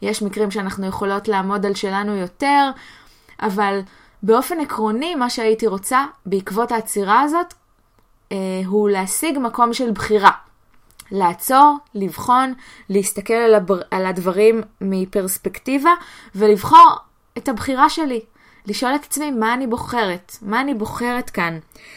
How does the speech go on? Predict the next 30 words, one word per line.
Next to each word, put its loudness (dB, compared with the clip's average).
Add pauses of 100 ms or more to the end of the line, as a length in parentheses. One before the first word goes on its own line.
(180)
יכול 6
להיות 2
שהבחירה 0
תהיה -2
נאמנה -2
לאוטומט 0
שלי, 0
וזה 0
בסדר -2
גמור, 0 (400)
אבל 0 (180)
ז-, -8 (180)
זה -2
מ-, -6 (540)
בסדר 0
גמור 0
מתוך -4
זה -4
שזיהיתי -4
את -8
האוטומט, -4 (500)
עצרתי, 4 (640)
זיהיתי 0
את -2
הכפתור -2
שנלחץ, -2
שאלתי 4
מה 2
יעזור 2
לי, 0